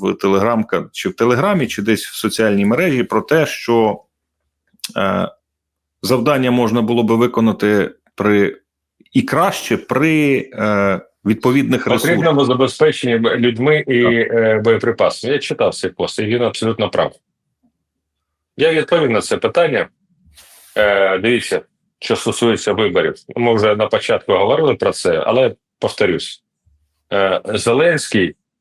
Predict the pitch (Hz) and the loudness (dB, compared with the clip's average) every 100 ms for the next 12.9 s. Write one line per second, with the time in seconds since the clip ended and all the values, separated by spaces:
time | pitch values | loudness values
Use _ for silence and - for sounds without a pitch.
0 | _ _ _ _ - 98 98 113 110 101 | _ _ _ _ -4 -2 0 0 0 0
1 | 101 - - 107 101 101 98 92 - 104 | -2 -4 -2 2 4 4 2 0 -4 0
2 | 117 110 98 - - 101 98 95 104 120 | 2 2 -2 -6 -6 -2 -2 -2 -2 0
3 | 160 117 98 113 95 90 104 95 95 92 | 0 0 2 2 2 2 2 2 2 -2
4 | - _ _ _ _ 98 92 98 98 85 | -4 _ _ _ _ -6 -2 0 0 0
5 | - 76 - 98 92 90 - _ _ _ | -4 -4 0 2 4 2 -2 _ _ _
6 | - - 120 110 120 135 107 98 90 - | -18 -4 -2 0 0 0 0 -2 -4 -6
7 | 98 101 110 - 113 95 95 92 - 101 | -2 -2 0 0 0 2 0 0 -2 -4
8 | - 107 92 80 - _ _ _ _ _ | -2 0 2 0 -8 _ _ _ _ _
9 | 101 90 - 90 131 170 165 - - _ | -4 -2 -2 0 2 2 0 -2 -10 _
10 | _ - 147 143 - - 101 117 110 101 | _ -6 -4 -2 -2 -2 -2 0 2 0
11 | 87 - 101 120 143 120 - 110 107 110 | -2 -2 2 2 2 0 0 0 0 2
12 | 110 107 95 - 98 90 80 71 | 4 2 0 0 0 2 0 -2